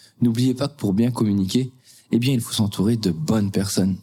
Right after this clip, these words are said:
de personnes qui peuvent vous aider, de personnes qui croient en vos capacités, de personnes qui vont vous challenger, des personnes peut-être que, à la base, vous dites, « Oh, il est chiant », ou, « Oh, elle est chiante,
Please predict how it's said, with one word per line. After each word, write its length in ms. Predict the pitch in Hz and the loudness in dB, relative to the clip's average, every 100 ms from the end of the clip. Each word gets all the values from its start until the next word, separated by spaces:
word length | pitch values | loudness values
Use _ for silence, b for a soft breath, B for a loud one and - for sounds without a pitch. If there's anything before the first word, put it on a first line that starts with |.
| - | -4
de 80 | 92 | -2
personnes 440 | - 98 - 107 | -2 -2 0 0
qui 140 | 104 87 | 0 -2
peuvent 240 | - 92 | 0 0
vous 400 | 90 101 90 95 | 0 0 0 0
aider, 320 | 98 95 120 | 0 2 0
de 120 | 104 82 | 0 -4
personnes 460 | 92 - 104 107 | -4 -2 0 0
qui 260 | 107 90 90 B B B - | -2 -2 -2 B B B -14
croient 560 | - - 120 117 117 - | -6 0 2 2 -2 -2
en 160 | 92 | -2
vos 140 | 92 92 | 0 0
capacités, 680 | - 101 104 - 98 107 135 | 0 -2 -4 -4 -2 0 0
de 80 | |
personnes 340 | 104 101 127 120 | 0 -2 0 0
qui 140 | - | 0
vont 100 | 98 | 0
vous 180 | 95 101 | 0 -2
challenger, 580 | - 113 117 117 104 151 156 _ _ | 0 2 2 2 0 -2 -4 _ _
des 80 | 90 | -2
personnes 260 | 92 135 135 | 0 0 0
peut-être 220 | 135 175 | 0 0
que, 220 | 151 104 - B B | 0 -2 -4 B B
à 60 | - | -2
la 60 | |
base, 140 | 131 139 | 0 0
vous 80 | 104 | 0
dites, « 160 | 101 | -2
Oh, 120 | - 98 | -2 0
il 80 | 90 | 0
est 40 | |
chiant », 540 | 78 - 92 87 78 - - - | 0 0 2 2 0 -6 -4 0
ou, « 180 | 98 85 | 0 0
Oh, 120 | 208 107 | 0 0
elle 80 | 92 | 0
est 40 | |
chiante, 540 | 80 - 107 110 120 | 0 0 2 2 -2